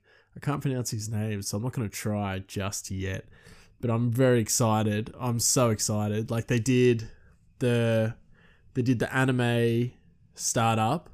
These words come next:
and then did a side-by-side comparison with the live action, uh, intro, uh, of the, of the, of the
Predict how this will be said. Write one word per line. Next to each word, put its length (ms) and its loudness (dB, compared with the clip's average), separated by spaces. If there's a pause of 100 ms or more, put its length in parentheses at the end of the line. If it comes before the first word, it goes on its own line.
(640)
and 140 -2
then 220 2
did 160 0
a 40 0
side-by-side 800 2
comparison 920 -2
with 240 -4
the 180 0
live 320 2
action, 720 -2 (420)
uh, 220 2
intro, 520 2 (1000)
uh, 160 4
of 320 -2
the, 340 2
of 140 -6
the, 340 0
of 200 -6
the 440 -2